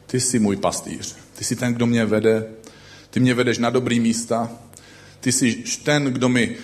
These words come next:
dává zaopatření, já se nemusím bát o nic, všechno, čemu dneska budu čelit, můžu zvládnout s tebou. Já ti můžu, já vím, že, Bože, musím udělat tenhle úkol, ale starosti o ten úkol, Bože, dávám tobě. A Bože, já dneska ráno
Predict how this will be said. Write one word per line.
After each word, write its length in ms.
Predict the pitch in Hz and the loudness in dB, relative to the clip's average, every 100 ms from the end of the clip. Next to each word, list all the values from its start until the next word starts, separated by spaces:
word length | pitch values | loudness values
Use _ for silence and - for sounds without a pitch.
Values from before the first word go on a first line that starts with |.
| - - - - | -18 -20 -12 -2
dává 360 | 127 123 120 | 0 2 2
zaopatření, 560 | 113 - - 120 127 120 | 2 -2 -2 -2 0 -2
já 80 | 117 | 0
se 140 | 120 | 2
nemusím 460 | 120 143 143 147 131 | 4 4 2 0 2
bát 260 | 120 120 | 2 2
o 100 | 127 | 2
nic, 480 | 131 135 135 - - - - - - - - - - | 4 4 2 -2 -6 -16 -20 -20 -14 -12 -12 -14 -6
všechno, 400 | - 156 160 143 | -2 0 0 0
čemu 260 | 160 147 | 0 0
dneska 300 | 135 135 - | 2 0 0
budu 260 | 127 123 113 | 0 0 0
čelit, 320 | - 139 135 | 2 2 2
můžu 220 | 123 110 | 0 0
zvládnout 460 | 107 113 120 120 113 | 0 2 2 2 -2
s 80 | - | 0
tebou. 600 | 123 123 127 127 131 - - - - - - - - - - | 2 6 6 4 -2 -14 -20 -20 -20 -20 -20 -20 -20 -10 -6
Já 100 | 113 | -2
ti 140 | 127 | 0
můžu, 480 | 123 131 123 131 131 - - | 4 4 4 2 0 -6 -4
já 120 | 127 | 0
vím, 160 | 165 | 2
že, 100 | 156 | 2
Bože, 220 | 143 127 123 | 4 4 4
musím 240 | 113 117 | 2 0
udělat 180 | 117 104 | 0 0
tenhle 260 | 117 113 | 0 0
úkol, 340 | 107 135 113 101 | 0 2 0 2
ale 140 | 113 131 | 0 -2
starosti 600 | - 185 208 202 - 175 | -2 -2 -2 0 -2 -2
o 80 | |
ten 160 | 151 151 | -4 -6
úkol, 240 | 135 131 135 | -6 -6 -6
Bože, 260 | 135 127 | -4 -4
dávám 300 | 120 - 110 | -4 -2 -4
tobě. 360 | 101 95 87 82 - - - - - - - - - - - - - - - - | -4 -4 -6 -8 -12 -20 -20 -20 -20 -20 -20 -20 -20 -20 -20 -20 -20 -20 -20 -8
A 100 | 120 | 0
Bože, 240 | 131 147 | 2 4
já 160 | 151 143 | 4 2
dneska 360 | 147 147 147 | 0 -2 -2
ráno 540 | 139 139 139 135 139 | 0 2 2 2 0